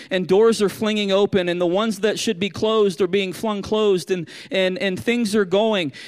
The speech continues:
and, and breakthroughs happening, th-, then, then what do you, why, why do we take a left and go to the waiting place?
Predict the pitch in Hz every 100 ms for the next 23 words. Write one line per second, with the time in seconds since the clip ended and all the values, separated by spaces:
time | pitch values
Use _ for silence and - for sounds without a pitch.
0 | - 196 185 196 170 190 247 - 240 214
1 | - 226 226 220 180 127 - - 190 190
2 | 175 208 196 170 196 190 190 247 262 202
3 | 202 185 185 214 285 - 185 240 277 247
4 | 233 - 240 226 190 240 220 - 202 -
5 | 170 214 - 220 196 180 214 185 147 156
6 | 123 - - -